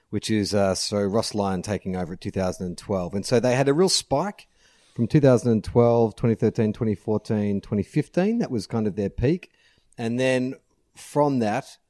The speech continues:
so they finished second in two thousand and thirteen, which is probably, like,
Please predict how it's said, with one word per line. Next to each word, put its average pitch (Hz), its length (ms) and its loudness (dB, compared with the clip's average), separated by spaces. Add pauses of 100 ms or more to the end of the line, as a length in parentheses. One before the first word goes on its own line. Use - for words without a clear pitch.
(340)
so 131 120 -6
they 127 60 4
finished - 320 0
second 127 320 0
in 104 160 -2
two 117 140 -6
thousand 107 300 -2
and 92 120 -6
thirteen, 101 400 -4
which 110 140 -8
is 95 80 -10
probably, 95 300 -6
like, 90 220 -10